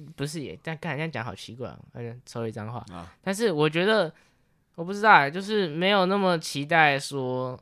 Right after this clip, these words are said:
Speaker 1: 收到陌生人，
Speaker 2: 嗯。
Speaker 1: 也不说陌-，就是没那么熟的人的生日快乐。
Speaker 2: 对。
Speaker 1: 我只想收到我在乎的人
Speaker 2: 对。
Speaker 1: 祝我的生日快乐。
Speaker 2: 是啊。
Speaker 1: 因为其实就是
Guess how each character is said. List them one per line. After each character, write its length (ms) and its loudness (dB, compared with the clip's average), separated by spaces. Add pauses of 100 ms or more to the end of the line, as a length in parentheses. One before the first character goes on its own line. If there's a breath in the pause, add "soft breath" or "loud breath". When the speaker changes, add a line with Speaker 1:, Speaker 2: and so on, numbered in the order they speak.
Speaker 1:
收 260 -4
到 400 0 (800)
陌 380 2
生 320 -4
人， 380 -10 (100)
Speaker 2:
嗯。 320 -8
Speaker 1:
也 120 -2
不 120 -4
说 120 -2
陌-， 180 0
就 100 -4
是 40 0
没 240 0
那 80 0
么 100 0
熟 260 -4
的 80 -4
人 100 -4
的 80 -6
生 180 -8
日 60 -10
快 200 -10
乐。 140 -18 (180)
Speaker 2:
对。 200 -4
Speaker 1:
我 100 2
只 80 -2
想 180 4
收 180 0
到 120 4
我 220 0
在 260 4
乎 140 -2
的 160 0
人 320 -8
Speaker 2:
对。 340 -6
Speaker 1:
祝 180 -6
我 100 -2
的 60 -4
生 140 -8
日 80 -8
快 240 -4
乐。 80 -8
Speaker 2:
是 60 -8
啊。 260 -12
Speaker 1:
因 120 -2
为 80 2
其 120 -6
实 240 -4 (220)
就 100 -6
是 220 -6